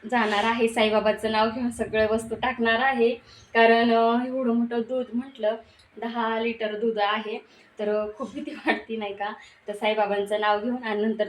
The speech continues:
थोडीशी ना साईबाबांची उधीही टाकणार आहे मी दुधा, म्हणजे जो काय आपला शिरकुमा बनला ना त्यानंतर थोडीशी अशी उधी टाकणार आहे बाबांची. तर,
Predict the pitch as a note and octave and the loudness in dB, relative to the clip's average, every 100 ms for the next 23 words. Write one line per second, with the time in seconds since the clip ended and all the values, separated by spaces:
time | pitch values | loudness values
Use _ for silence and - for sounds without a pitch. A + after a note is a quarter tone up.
0 | G3+ A3+ A3+ A3+ A3 A#3+ A3 G#3 G3+ G3+ | 2 4 4 2 -2 -2 0 0 2 0
1 | G3+ A3 A3+ B3 D#4+ D#4 A#3+ G#3 G3 G3+ | 0 0 0 0 0 0 -2 -2 0 0
2 | G3+ G#3 G#3+ A3 G#3+ G3+ F#3+ F3 F#3+ G3 | -2 -6 -10 -8 -6 -6 -6 -8 -10 -10
3 | G3+ - - _ G3+ G#3+ G#3+ G#3 G#3+ G#3+ | -12 -16 -20 _ -8 -2 0 0 -2 -4
4 | A#3 A3+ G#3+ G#3 C4 C4 A3 A3 G#3+ G#3 | -6 -4 -2 0 0 -2 -2 -2 -2 0
5 | G#3 G3+ - A3+ A3+ A3+ A3 G#3 G#3 G#3+ | -2 -6 -2 2 2 2 -2 -4 -6 -8
6 | G3+ G3 G3+ F#3 G3 A#3 G#3+ F#3+ G3 A#3+ | -4 -6 -6 -8 -4 -2 -2 -4 -6 -8
7 | D#4 E4 _ _ - _ _ _ _ - | -10 -12 _ _ -20 _ _ _ _ -10
8 | G3+ G#3 G#3 | -4 0 2